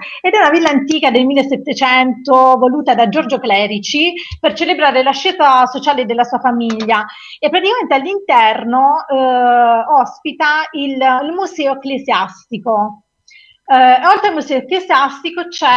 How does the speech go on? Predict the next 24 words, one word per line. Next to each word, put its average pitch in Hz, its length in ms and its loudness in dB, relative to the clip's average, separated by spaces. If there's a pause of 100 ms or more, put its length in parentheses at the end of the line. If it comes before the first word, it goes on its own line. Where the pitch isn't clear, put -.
(200)
eh, 254 420 2
una, 233 540 0
una 262 300 -6
scuola 240 420 0
di 233 120 -4
management. 208 800 -6 (800)
Eh, 240 840 4
ed 320 240 -6
è 330 180 -2
un 247 160 -10
posto - 460 -10
bellissimo, 220 1200 -6
c'è 247 140 0
una 240 240 -2
chicca, 330 500 -4
un 302 100 -4
gioiellino 262 540 -4
incredibile 240 580 -2
che 240 140 -2
ho 233 60 0
scoperto 269 1080 2
qualche 233 260 -2
annetto 226 400 -4
fa. 233 260 -2